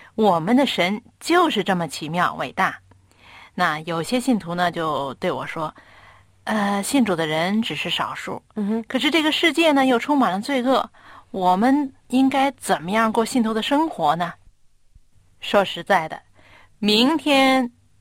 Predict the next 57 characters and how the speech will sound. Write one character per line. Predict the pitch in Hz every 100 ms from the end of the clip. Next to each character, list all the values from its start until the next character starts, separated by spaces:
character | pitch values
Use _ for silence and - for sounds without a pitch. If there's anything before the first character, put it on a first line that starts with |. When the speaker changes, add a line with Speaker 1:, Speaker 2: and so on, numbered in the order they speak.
| _
Speaker 1:
呃， | 180 175 165 165 156
事 | -
情 | 214 170
是 | 165
怎 | 160
么 | 135
样 | 175 151
的， | 147 -
会 | - 202
发 | 226 240
生 | 240 -
什 | 151
么 | 156
事， | - 160 -
我 | 165 147
不 | 160
知 | -
道。 | 156 - - _ _ - - -
可 | 262
是 | 262 370
我 | 285 151 127
知 | - 240
道 | 240 185
呢， | 156 151 - _ - - - -
圣 | - 339 277 247
经 | 247 240 226
里 | 180 170
有 | 151 147 156
许 | - 165
多 | 180 202
教 | - 254
导 | 185 156
我 | 147
们 | 143 147 -
怎 | - 196
么 | 165
样 | 190 180 165
过 | 175 156
圣 | 151 - 180
洁 | 165 165
生 | 165 - 240 226
活 | -
的 | 160
教 | 156 165
训， | 160 - - - - - -
我 | 180
们 | 185 -
一 | 208 262
定 | 285 247
要 | 226
遵 | - 226
守 | 214 151
圣 | 135 - 240
经 | 196 208
的 | 175
教 | 185 156
训。 | - 180